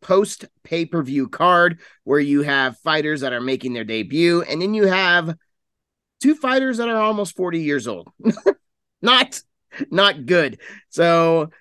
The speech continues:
this is one I'm definitely running away from. Saint Preux coming off a win over a forty-one-year-old Rua, who was on a three-fight losing streak, and Saint Preux only beat him by split decision.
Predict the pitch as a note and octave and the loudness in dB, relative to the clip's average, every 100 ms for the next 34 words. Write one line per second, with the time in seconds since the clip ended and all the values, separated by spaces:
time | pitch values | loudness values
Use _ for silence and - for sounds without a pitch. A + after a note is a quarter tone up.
0 | _ G#3 A#3 F#3+ G3+ G3+ G3 D#3+ E3 A#2+ | _ -4 -2 0 4 4 4 0 -2 -2
1 | F3+ F3 F3 F3 D#3 D#3 D3 C#3 D#3+ E3 | -2 -2 -4 -6 -4 -4 -2 0 0 0
2 | - E3 D#3 - D3+ C3 F3 E3 - E3 | -2 -4 -4 -4 -6 0 4 4 2 -2
3 | D#3 D3+ C#3+ C3 B2+ D#3 E3 E3+ D#3+ D#3+ | 0 0 0 -2 0 0 0 0 0 0
4 | C#3+ C3+ - F3+ G#3 G#3 F3 F3 F3 D#3+ | 0 -2 0 2 2 0 -2 -2 0 0
5 | D#3 D3+ C#3 C3 E3 E3 B2 A#2+ _ _ | 0 0 -2 -2 0 0 -2 -6 _ _
6 | _ F#3 F#3 F3 D#3 - G3 B3 A#3+ A3+ | _ -2 0 0 -4 -6 -4 -4 0 2
7 | G3 E3 F3+ A3 G3 F3 - C#3 C#3 - | 2 0 -2 -2 -2 -6 -6 -4 -4 -4
8 | - D#3 C#3+ F#3+ F#3+ - - G#3+ F#3+ F3+ | -8 -8 -6 -4 -4 -6 0 6 6 6
9 | F3+ F3+ D3+ F3+ F3+ D#3+ D3 - F#3+ F3+ | 0 -4 -6 -4 -2 0 -2 -2 -4 -4
10 | D3 F#3+ G3 D#3+ D#3+ | -4 0 0 0 -6